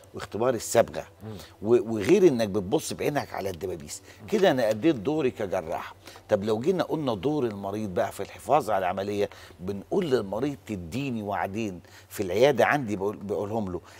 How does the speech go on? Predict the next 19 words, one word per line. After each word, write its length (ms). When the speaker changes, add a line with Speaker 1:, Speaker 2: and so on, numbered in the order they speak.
Speaker 1:
لان 180
دلوقتي 280
بقى 120
في 180
سمعه 280
يقول 120
لك 140
العيان 220
بيعمل 340
تكميم، 500
العيان 220
ممكن 540
يرجع 380
Speaker 2:
يبوظها 560
Speaker 1:
ي-، 20
Speaker 2:
تاني. 240
Speaker 1:
يتخن 420
تاني. 380
Speaker 2:
مم. 180